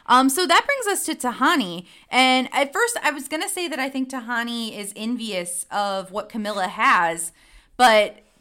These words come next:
uh, the more that I think about it, I think that, that it might actually be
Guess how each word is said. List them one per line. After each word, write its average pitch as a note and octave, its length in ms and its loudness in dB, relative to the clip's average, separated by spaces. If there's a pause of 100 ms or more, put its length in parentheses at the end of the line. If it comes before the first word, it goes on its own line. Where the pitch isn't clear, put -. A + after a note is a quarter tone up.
(220)
uh, G3+ 100 -6
the A#3 100 0
more D4 280 2
that G4 120 0
I C#4+ 120 2
think C#4+ 240 -2
about G#3 300 2
it, F#3 340 -2
I G#3 100 -4
think C4 240 -2
that, C#4+ 160 -6 (220)
that A3 180 -4 (160)
it A#3 160 -2
might A#3 260 2
actually C4+ 360 0
be G#3 640 -8